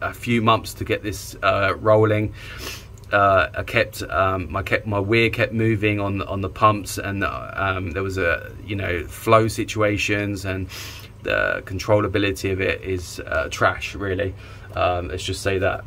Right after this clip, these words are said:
Um, the emergency drain is this one here coming down. It's got a, you can tell it's, this is the, got the kink in it. Uh, it's a smaller tube slightly. The emerg-, the, the return pump, um, is the green one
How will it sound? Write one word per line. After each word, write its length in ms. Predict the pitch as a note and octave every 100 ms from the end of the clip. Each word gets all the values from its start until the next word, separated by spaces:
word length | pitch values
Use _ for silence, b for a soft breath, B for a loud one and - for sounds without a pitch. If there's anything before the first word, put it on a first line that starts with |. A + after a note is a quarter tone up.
| -
Um, 600 | E2+ E2+ F2 F2 F2+ F2+ - B B B B - -
the 480 | G#2+ G#2+ A2 A2 -
emergency 680 | G2+ G#2 B2 A#2+ A#2 G#2 G2
drain 480 | A#2 A2 A2 G2+ -
is 160 | F#2+ F2+
this 180 | G#2 -
one 160 | G2+
here 460 | F#2+ A2+ A2+ A2 F#2+
coming 300 | - G2+ G2
down. 480 | G2 G#2+ G#2 G2+ F#2 F#2+
It's 100 | -
got 180 | F#2+ -
a, 240 | E2+ F#2
you 160 | E2+ G2
can 140 | F#2
tell 240 | F2+ G2+ F#2+
it's, 180 | - - -
this 200 | A2 G#2
is 120 | G2
the, 80 | - -
got 180 | - -
the 60 | -
kink 360 | - A#2+ A2+
in 80 | A2+
it. 160 | A2+ G#2 B B B B F#2+
Uh, 40 |
it's 180 | F#2+ -
a 40 |
smaller 560 | F#2+ A2 A2+ A2 G2+ G2+
tube 460 | - A#2+ A#2+ A#2 - -
slightly. 540 | - G#2 G2+ G2+ G#2 - B B B B - -
The 300 | G#2+ A2 A2
emerg-, 560 | - A2 A#2 A2+ - A2+
the, 280 | A2+ A2 G2+
the 360 | A2+ A2+ A2
return 540 | F#2+ A2 - C3 B2 A2+
pump, 360 | A#2 A2+ A2 - -
um, 460 | F#2+ G#2 G#2 G#2 F#2
is 160 | A2 F2+
the 80 | F#2+
green 380 | A2+ A#2 A2+
one 340 | A2+ G#2+ G#2+